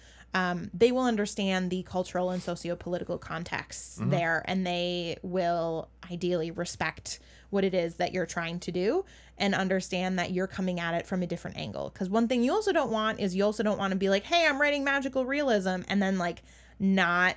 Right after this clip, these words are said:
Speaker 1: have any of the Latinx culture in there,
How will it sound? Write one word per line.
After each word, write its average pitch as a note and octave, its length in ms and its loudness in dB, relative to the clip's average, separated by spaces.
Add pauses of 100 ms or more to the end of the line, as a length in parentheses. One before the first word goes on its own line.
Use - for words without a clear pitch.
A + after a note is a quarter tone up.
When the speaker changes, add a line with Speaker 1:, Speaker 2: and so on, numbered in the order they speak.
(140)
Speaker 1:
have E3+ 880 4 (100)
any F#3 600 0 (100)
of F3 440 0
the F3+ 380 -4
Latinx E3 520 -4
culture E4 540 -2 (380)
in D4 160 2
there, F#4 340 0